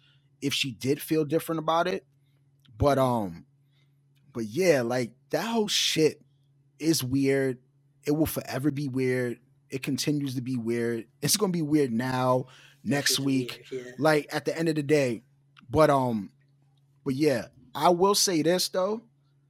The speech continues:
Speaker 1: Um, so Chris is on tour currently. It's the Ego Death Tour is the name of his tour, ironically. Ego Death Tour. Um, supposedly,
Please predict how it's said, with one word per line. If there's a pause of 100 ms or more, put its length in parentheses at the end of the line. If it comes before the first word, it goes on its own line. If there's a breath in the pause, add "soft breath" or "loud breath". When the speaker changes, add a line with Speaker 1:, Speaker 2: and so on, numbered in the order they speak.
(840)
Speaker 1:
Um, (140)
so
Chris (180)
is
on
tour
currently. (500)
It's
the
Ego
Death
Tour
is
the
name
of
his
tour,
ironically.
Ego
Death
Tour. (1040)
Um, (300)
supposedly,